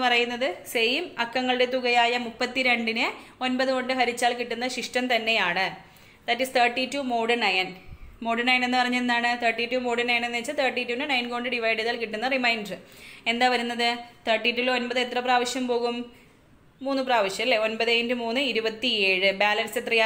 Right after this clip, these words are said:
reminder എത്രയാ വരുന്നത്? ഫൈവ് ആണ്. ഓക്കെ, അപ്പോൾ ഇത്രയേ ഉള്ളൂ. നമ്മുടെ answer five എന്ന് കിട്ടിയിട്ടുണ്ട്. അതായത് option സി ആണ് correct answer.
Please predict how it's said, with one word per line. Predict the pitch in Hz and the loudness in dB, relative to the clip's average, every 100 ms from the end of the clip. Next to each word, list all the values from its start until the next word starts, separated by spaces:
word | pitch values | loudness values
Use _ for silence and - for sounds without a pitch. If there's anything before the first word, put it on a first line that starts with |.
| 220 | 2
reminder | 214 214 214 226 | 2 0 0 0
എത്രയാ | 226 226 | 2 2
വരുന്നത്? | 220 214 208 208 | 2 0 -2 0
ഫൈവ് | 226 202 214 208 | 2 2 2 2
ആണ്. | 165 160 - - - - - - - 233 | 0 -6 -16 -20 -20 -20 -20 -20 -14 -8
ഓക്കെ, | 226 202 196 - - - | -2 -2 -4 -12 -18 -8
അപ്പോൾ | 254 262 | -2 0
ഇത്രയേ | 269 277 247 | 4 4 4
ഉള്ളൂ. | 247 381 - - - | 4 2 0 -12 -12
നമ്മുടെ | 233 233 233 | -4 2 4
answer | 226 233 269 254 | 2 0 0 2
five | 233 247 | 2 0
എന്ന് | 247 247 | 0 0
കിട്ടിയിട്ടുണ്ട്. | 226 233 233 233 349 - - - - | 0 2 2 2 0 -2 -18 -16 -4
അതായത് | 220 226 240 | 0 2 4
option | 233 254 247 | 2 0 -4
സി | 254 233 233 | -2 2 2
ആണ് | 262 269 | 2 2
correct | 220 220 190 | 0 0 -2
answer. | 175 175 | -2 -6